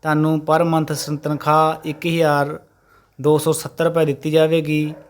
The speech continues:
ਜਨਰਲ ਕੈਟਾਗਰੀ ਲਈ ਅਠਾਈ ਸਾਲ ਏਜ ਰੱਖੀ ਗਈ ਹੈ ਜੀ। ਐਸ ਸੀ ਬੀ ਸੀ ਲਈ,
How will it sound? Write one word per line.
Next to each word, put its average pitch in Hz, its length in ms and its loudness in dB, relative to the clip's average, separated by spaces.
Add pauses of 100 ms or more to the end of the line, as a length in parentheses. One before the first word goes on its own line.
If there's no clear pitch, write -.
(420)
ਜਨਰਲ 151 340 0
ਕੈਟਾਗਰੀ 160 500 0
ਲਈ 156 320 2
ਅਠਾਈ 151 380 -4
ਸਾਲ 160 280 0
ਏਜ 151 180 0
ਰੱਖੀ 151 280 -4
ਗਈ 151 200 2
ਹੈ 151 80 2
ਜੀ। 151 440 -4
ਐਸ 151 200 -2
ਸੀ 160 80 -4
ਬੀ 156 140 -2
ਸੀ 156 180 -6
ਲਈ, 151 360 2